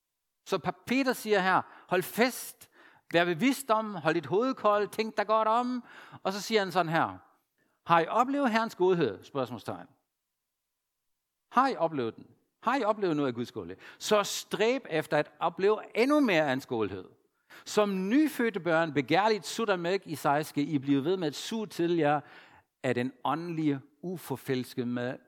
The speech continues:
mælk, så I kan vokse i jeres frelse. Med andre ord, Peter siger, din åndelige vækst sker ikke automatisk. Det kan være, at du bliver kristen en dag og sagt ja til Jesus, og så sker der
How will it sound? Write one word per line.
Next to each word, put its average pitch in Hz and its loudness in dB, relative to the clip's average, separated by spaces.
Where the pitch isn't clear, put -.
mælk, 135 -4
så - -10
I 156 -12
kan 131 -6
vokse - -4
i 139 -8
jeres 123 -8
frelse. - -12
Med 147 2
andre 220 4
ord, 196 2
Peter 202 2
siger, 170 -2
din 156 -2
åndelige 214 -2
vækst - -6
sker 147 -2
ikke 147 -2
automatisk. 117 -6
Det 135 -4
kan 170 4
være, 240 4
at 185 -8
du 190 -6
bliver 160 0
kristen 202 -4
en 165 -8
dag 151 -4
og 127 -10
sagt 139 -4
ja 160 -2
til 180 -12
Jesus, 147 -8
og 120 -14
så 143 -10
sker 131 -2
der 120 -2